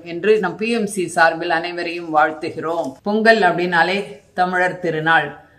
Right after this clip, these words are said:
நான்கு நாள் கொண்டாட்டம். இது அனைவருக்கும் தெரிந்தது.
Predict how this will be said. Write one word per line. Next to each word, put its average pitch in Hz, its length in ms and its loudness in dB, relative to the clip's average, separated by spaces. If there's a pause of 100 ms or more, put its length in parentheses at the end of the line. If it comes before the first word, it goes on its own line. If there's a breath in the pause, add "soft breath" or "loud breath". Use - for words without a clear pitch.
(140)
நான்கு 180 480 2
நாள் 180 280 6
கொண்டாட்டம். 156 720 4 (200)
இது 180 200 -2
அனைவருக்கும் 185 720 0
தெரிந்தது. 156 840 -4